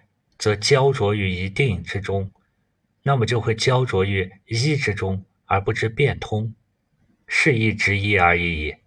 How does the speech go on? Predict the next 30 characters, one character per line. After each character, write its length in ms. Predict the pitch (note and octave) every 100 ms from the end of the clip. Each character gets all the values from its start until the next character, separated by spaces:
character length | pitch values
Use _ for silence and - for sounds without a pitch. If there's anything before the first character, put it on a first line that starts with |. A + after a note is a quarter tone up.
| _ _ _ _ _ _ -
程 300 | - G#2 C#3+
子 180 | G2+
曰 380 | E2+ F#2 G2 G2+ - _ _ _
：“中 300 | - D3+ D3+
字 260 | D3 C#3+ G#2+
最 280 | - D3+ A2+
难 260 | F#2 F2
识， 480 | F#2+ - E2+ E2+ F#2+ _ _ _ _ _ _ _ _
须 320 | - - C3+
是 420 | A#2+ C#3 G#2 - _ _
莫 380 | C#3 D3+ C#3 F#2
至 380 | - C#3 A2 E2+
心 400 | - - A#2 A#2
通。” 380 | - A#2 A#2 A2+ _ _ _ _ _ _ _ _
这 140 | - C#3+
类 180 | D3+
似 240 | B2+ - C3
于 200 | A#2 A2 A2+ _
《论 220 | C3 C#3
语 140 | G2 F#2
述 240 | - C3+
而》 160 | F#2+ G2
中 200 | A2 A2+
所 200 | - F2+
说 200 | - A2
的 240 | G2 F2+ - _
“默 280 | - D3+ A#2+
而 180 | F#2 G#2
志 240 | - D3+
之”， 360 | F#2+ - G#2+ G#2